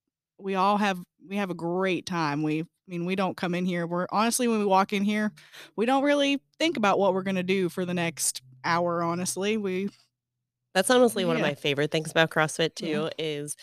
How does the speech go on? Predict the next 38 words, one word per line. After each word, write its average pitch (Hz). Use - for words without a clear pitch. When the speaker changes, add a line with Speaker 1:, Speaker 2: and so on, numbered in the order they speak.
Speaker 2:
I 170
had 151
spent, 143
in 151
my 139
previous 214
fitness -
life, 147
I 147
guess, -
<laughs> 185
I 180
had 180
spent 180
so 185
much 165
time 156
about, 143
like, -
"Oh, 160
I 151
should 147
do 147
this 139
because 135
this 151
article 139
says 127
it's 131
good," 135
or, 131
"Maybe 156
I 147
should 147
focus 160
on 151
this," 165
or, 139